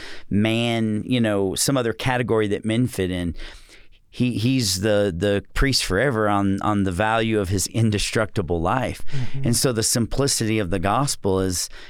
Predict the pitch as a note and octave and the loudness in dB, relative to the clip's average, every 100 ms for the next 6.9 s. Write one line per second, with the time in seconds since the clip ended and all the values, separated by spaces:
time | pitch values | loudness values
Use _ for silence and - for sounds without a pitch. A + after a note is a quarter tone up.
0 | - G2 G2 F2+ - A2+ G2+ F#2 E2 A1 | -4 0 0 -2 0 0 2 0 -2 -6
1 | - - G#2 - A#2+ A#2 A2+ G#2 - G#2+ | -10 -4 -2 0 2 2 2 0 0 0
2 | - G2+ - - D3 F3+ - B2 A#2 A2 | -2 -6 -4 -2 0 0 0 0 0 0
3 | G2+ G2+ F#2+ - G2 F#2+ F#2+ - - - | 0 0 -2 -2 0 0 -2 -6 -14 -4
4 | D3 D3+ D#3 - C3 A#2 G2+ G2 F#2+ A2+ | 0 0 0 -2 -2 -2 0 0 0 -2
5 | A#2 G2 F2+ F2+ E2+ - - - - A2 | -2 -2 -2 -2 -2 -6 -16 -12 -4 -2
6 | A#2 - A2+ G2 A#2 B2 - - | -2 0 -2 0 0 0 -2 -4